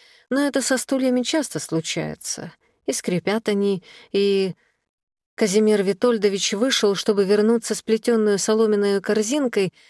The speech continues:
наполненной доверху сушками, баранками и пряниками. "Угощайтесь".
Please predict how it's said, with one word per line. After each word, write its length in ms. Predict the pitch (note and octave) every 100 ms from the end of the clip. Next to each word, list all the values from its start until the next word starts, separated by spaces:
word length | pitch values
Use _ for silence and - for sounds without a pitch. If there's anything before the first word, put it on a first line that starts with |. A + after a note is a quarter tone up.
| _ -
наполненной 560 | A3+ D4+ D4+ C4 A#3+
доверху 500 | G#3 B3 A#3 A#3 -
сушками, 640 | A3+ - D4+ C#4+ - G#3 F3+
баранками 680 | D#3+ G3 A#3+ A#3 G3+ E3+ E3
и 20 |
пряниками. 680 | D#3+ A#3+ B3+ G#3 F#3+ F#3 F#3 _ _ _ _ _ _ _ -
"Угощайтесь". 1000 | F3+ F3 F3 - C4 E3 - F2+ -